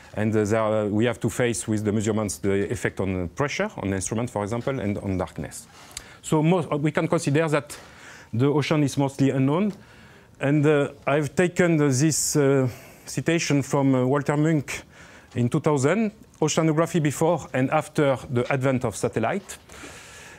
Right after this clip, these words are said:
I, I will read in extenso this, uh, this sentence. "If I were to choose a single phrase to characterize the first century," the last one, eh, "of modern oceanography,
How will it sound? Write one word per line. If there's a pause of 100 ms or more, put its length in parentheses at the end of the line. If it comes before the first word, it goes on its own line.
(840)
I,
I
will
read
in
extenso
this,
uh,
this
sentence.
"If
I
were
to
choose
a
single
phrase
to
characterize
the
first
century," (140)
the
last
one,
eh, (720)
"of
modern
oceanography,